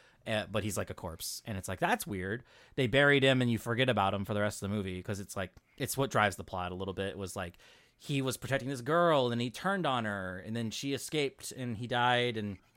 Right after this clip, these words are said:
she doesn't trust this universe as Doctor Strange 'cause the last one just betrayed her for, like, some greater good bullshit, right? Um, which seems in character for him. Uh, at the end of the movie, in Sam Raimi, like, style, like,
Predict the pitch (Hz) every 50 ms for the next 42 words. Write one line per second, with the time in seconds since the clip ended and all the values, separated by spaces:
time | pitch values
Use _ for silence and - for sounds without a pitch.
0 | _ _ _ - - - 143 120 131 110 - 151 143 135 - 135 147 131 - 135
1 | 131 127 117 110 104 110 110 117 107 120 113 - 123 120 113 - 113 117 107 110
2 | 120 131 - - 110 101 - 156 160 - - - - - 107 101 - - 95 98
3 | 113 - _ _ _ _ _ _ _ _ _ - 123 110 101 104 101 - - 123
4 | 107 95 117 117 107 101 95 104 117 107 92 80 90 - - 110 143 - _ _
5 | _ _ - 113 113 120 123 - _ _ - 113 107 101 101 98 95 92 92 -
6 | _ _ _ _ _ _ _ _ _ _ _ _ _ _ _ _ - 127 127 113
7 | - - 131 117 107 - 110 104 - - 98 87 - 95 - - 92 92 92 -
8 | - _ _ _ _ _ _ _ - 127 127 127 131 127 120 160 170 185 165 151
9 | 151 180 170 127 120 123 139 - 139 127 117 - - 160 156 147 143 143 147 143
10 | 139 131 123 120 117 113 107 - - - 135 127 127 107 92 92 98 104 120 -
11 | - 120 113 107 107 92